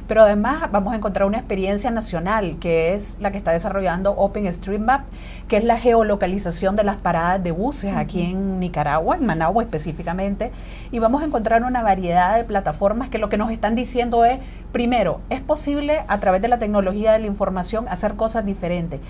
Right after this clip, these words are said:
Speaker 1: Es posible que el dato lo podamos utilizar y podamos trabajar en análisis de datos, porque el dato en sí mismo no, no nos ayuda, sino lo que nos ayuda es ese acercamiento.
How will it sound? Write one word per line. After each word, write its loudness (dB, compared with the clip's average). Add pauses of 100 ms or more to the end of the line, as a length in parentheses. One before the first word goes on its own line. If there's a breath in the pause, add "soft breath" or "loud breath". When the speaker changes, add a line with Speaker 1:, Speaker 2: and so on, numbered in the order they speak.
(280 loud breath)
Speaker 1:
Es -2
posible -4
que -2
el 0
dato 2 (100)
lo 2
podamos 4
utilizar -2
y -4
podamos 0
trabajar 0
en -2
análisis -4
de -2
datos, 0 (280 loud breath)
porque -2
el 0
dato 4
en -2
sí -6
mismo 2 (280 loud breath)
no, 2
no 2
nos 0
ayuda, 0
sino -2
lo -2
que -4
nos -4
ayuda 0
es -4
ese -4
acercamiento. -6